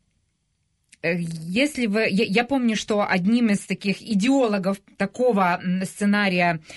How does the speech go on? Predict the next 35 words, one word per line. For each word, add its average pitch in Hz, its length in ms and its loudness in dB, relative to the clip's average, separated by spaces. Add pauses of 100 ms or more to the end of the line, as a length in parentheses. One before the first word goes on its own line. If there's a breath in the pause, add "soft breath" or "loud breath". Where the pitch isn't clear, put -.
(120)
э, 175 240 2
и 202 120 -2
отношения 196 680 0
к 165 40 -8
дням 185 360 2
восьмого 185 480 0
и 175 40 0
девятого 180 440 0
мая, 277 420 0 (260 loud breath)
э, 185 360 0
был 240 340 0
и 214 60 0
есть 220 300 -2
Владимир 202 400 -2
Вьятрович, 180 720 -2
да, 226 160 -2
он 196 160 0
тоже 180 240 -2
принимал 180 420 -2
участие 220 440 -4
в 175 40 -6
мероприятиях 170 500 -4
и 170 40 -6
двенадцатого, 196 520 -4
и 180 40 -4
тринадцатого 208 640 -2
года. 233 360 0 (240 loud breath)
Сейчас 294 380 -6
он, 208 200 -2
э, 175 260 -2
глава 190 540 0
Украинского 196 540 -2
института 196 440 -4
национальной 180 640 -2
памяти. 170 600 -4